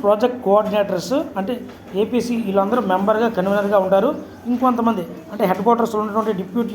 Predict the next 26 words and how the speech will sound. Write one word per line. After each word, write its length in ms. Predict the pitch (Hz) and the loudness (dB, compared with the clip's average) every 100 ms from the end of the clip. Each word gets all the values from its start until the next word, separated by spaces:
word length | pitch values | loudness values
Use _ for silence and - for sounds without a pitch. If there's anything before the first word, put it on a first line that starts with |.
| 190 | -4
ఎడ్యుకేషనల్ 400 | 185 185 196 180 | -2 -4 0 2
ఆఫీసర్స్ 460 | 175 190 196 180 180 190 - - - 196 | 2 0 0 0 0 -4 -6 -14 -10 -2
వీళ్ళందరూ 380 | 196 190 294 285 | 2 2 2 4
కూడా 100 | 277 202 175 | 4 2 2
మెంబర్స్గా 480 | 180 226 - 214 175 | 2 0 2 2 2
ఉండి, 180 | 170 269 - - - - - | 2 0 -2 -10 -18 -12 2
so 80 | 285 311 - - 170 | 4 4 0 -10 -4
దీని 220 | 202 247 240 | 0 2 2
యొక్క 220 | 220 - 220 196 202 - - - - | 0 2 2 4 0 -6 -12 -14 0
క్వాలిఫికేషన్స్ 560 | - 233 240 226 240 220 | 2 2 2 0 0 0
అనేవి 160 | 226 220 | 0 0
కరెక్ట్గా 300 | 185 214 214 196 | -2 0 0 2
ఉన్నాయా 180 | 214 202 | 2 2
లేవా, 120 | 196 190 | 2 2
ఇంటర్వ్యూని 360 | 190 214 208 226 | 0 0 0 -2
కరెక్ట్గా 260 | 190 208 196 | -2 -2 0
జరుగుతుందా 380 | 180 196 208 202 175 | 0 0 0 2 2
లేదా, 220 | 180 190 202 - - - | 4 2 2 -6 -18 -8
ప్రతి 180 | 208 214 226 | -4 0 2
ఒక్క 100 | 220 | 2
అప్లికేషన్ 520 | 208 226 240 233 254 190 | 2 2 2 0 0 0
జెన్యూన్గా 360 | 190 214 220 202 | 0 0 2 2
ఉందా 140 | 190 202 | 2 2
లేదని 200 | 190 294 - - - - | 2 0 -2 -10 -18 -4
చెకింగ్ 300 | 202 202 220 | -2 2 4
అయితే 140 | 220 | 4